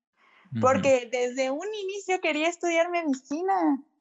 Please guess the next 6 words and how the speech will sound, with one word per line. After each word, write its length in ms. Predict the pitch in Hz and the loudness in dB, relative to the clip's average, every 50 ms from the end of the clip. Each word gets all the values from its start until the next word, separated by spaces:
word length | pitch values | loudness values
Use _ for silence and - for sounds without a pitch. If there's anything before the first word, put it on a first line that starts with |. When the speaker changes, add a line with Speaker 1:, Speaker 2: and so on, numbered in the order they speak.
| _ _ _ _ _ _ _ _ _ _ _ _ _ _ _ _ _ _ | _ _ _ _ _ _ _ _ _ _ _ _ _ _ _ _ _ _
Speaker 1:
Sí. 160 | - - 208 190 | -8 -4 -2 0
Speaker 2:
A 120 | - 254 | 2 2
mí 160 | 262 277 302 339 370 | 4 4 2 2 0
me 120 | 370 359 349 | -4 -4 -4
encanta 840 | 330 302 277 - - _ - 294 311 330 339 330 - 339 339 370 415 466 - _ _ _ _ _ | -4 -6 -6 -10 -10 _ -4 -2 -2 -2 -2 -2 -2 -2 0 0 -2 -4 -8 _ _ _ _ _
en 560 | - 247 240 240 240 233 233 233 226 226 240 | 0 2 2 2 2 2 2 2 0 -2 -4